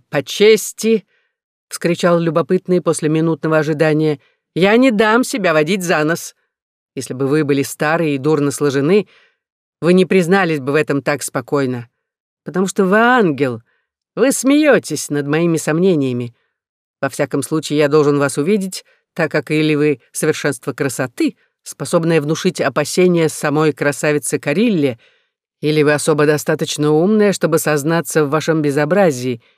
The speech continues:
и мне будет приятно увидеть в первый раз в жизни некрасивую женщину без претензий.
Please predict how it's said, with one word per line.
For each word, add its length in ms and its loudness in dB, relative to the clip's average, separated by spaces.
и 60 -2
мне 160 2
будет 340 0
приятно 480 2
увидеть 380 0
в 60 -16
первый 340 2
раз 300 0
в 100 -10
жизни 500 0
некрасивую 840 0
женщину 440 -2
без 220 -4
претензий. 760 -6